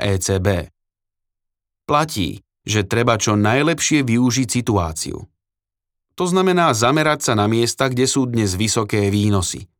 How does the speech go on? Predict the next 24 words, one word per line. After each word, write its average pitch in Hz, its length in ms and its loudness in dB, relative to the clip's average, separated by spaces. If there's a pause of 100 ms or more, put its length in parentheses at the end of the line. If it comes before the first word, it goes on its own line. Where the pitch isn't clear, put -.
(320)
namiesto 101 480 -2
neustálej 92 880 0
zmeny 107 320 0
bežného 98 640 -2
účtu 120 400 -2
s - 80 -8
cieľom 104 480 0 (220)
vyžmýkať 127 800 2
úroky 120 440 0
z 107 120 0
už 101 200 -2
aj 95 360 -2
tak 131 280 0
málo 104 520 2
výnosnej 95 680 -2
investície. 90 680 -6 (1120)
Chcete 101 280 -2
si 110 200 -2
vybudovať 123 520 0
majetok? 127 600 -4 (680)
To 95 120 -2
bolo 110 240 2
možné 98 340 0
kedysi 123 540 -2